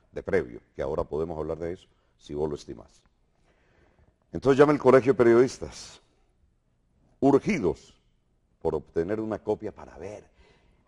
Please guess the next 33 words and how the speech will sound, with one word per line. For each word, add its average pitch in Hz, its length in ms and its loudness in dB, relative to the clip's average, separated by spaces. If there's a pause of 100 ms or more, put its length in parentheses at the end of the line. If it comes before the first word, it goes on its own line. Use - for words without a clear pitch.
(140)
qué 135 380 -8
era 170 140 -8
lo 135 160 -8
que - 80 -10
estaba 147 380 -10
denunciando 127 720 -10
la 113 120 -6
patada 135 500 -10
de 95 140 -10
Maynor 135 480 -12
y 98 60 -8
de 95 100 -10
Monseñor 92 500 -14
Arrieta 131 540 -10 (440)
el 95 140 -6
domingo 117 480 -4
veintinueve 90 840 -12
de 82 140 -10
abril. 78 440 -12 (920)
Entonces 101 540 -8
yo 101 120 0
le 101 100 0
digo 95 280 -2
a - 20 -4
esta 95 160 -10
muchacha 87 460 -8
Gilda 98 320 -4
Picado, 90 500 -4 (1000)
del 67 140 -16
colegio, 85 500 -8 (380)
le 71 80 -14
digo, 67 80 -10
"Mijita, 98 420 -8